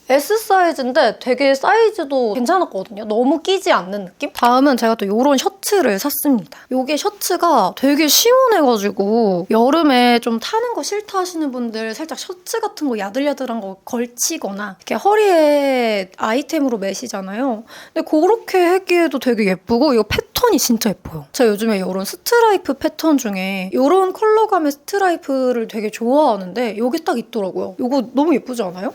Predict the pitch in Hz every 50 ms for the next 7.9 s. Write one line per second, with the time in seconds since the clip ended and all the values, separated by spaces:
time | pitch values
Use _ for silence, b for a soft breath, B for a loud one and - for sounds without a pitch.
0 | - _ - - 202 196 202 - - - _ - - 370 359 - - - 294 277
1 | 294 330 370 381 370 285 233 214 - - - 254 247 196 202 185 202 190 - 330
2 | 370 403 - 349 330 415 523 - - B B B B B B - 269 269 277 269
3 | 277 359 359 - - 359 302 233 196 190 185 180 180 - - - - - - 269
4 | 262 262 233 233 196 180 175 240 311 - - - 277 - - 294 254 180 180 -
5 | - - _ _ _ _ _ _ _ _ _ _ _ _ _ - 269 269 - -
6 | 381 320 269 302 480 - - _ - 262 277 294 349 381 339 294 254 220 - 262
7 | 262 269 392 381 - 277 214 202 208 202 202 190 185 190 185 180 220 330